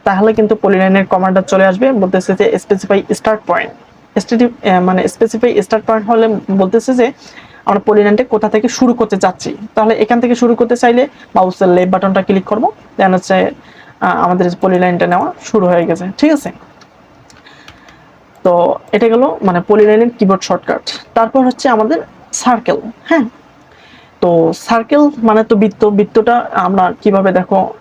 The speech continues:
আহ, এই কমান্ডটা ইউজ করতে পারি। আমরা কি করব? মাউসের কার্সর বৃত্ততে নিয়ে যাব,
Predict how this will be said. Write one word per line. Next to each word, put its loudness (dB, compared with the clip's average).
আহ, 0
এই 0
কমান্ডটা 0
ইউজ 0
করতে -2
পারি। 0
আমরা 0
কি 2
করব? 0
মাউসের 0
কার্সর 0
বৃত্ততে 2
নিয়ে 6
যাব, 0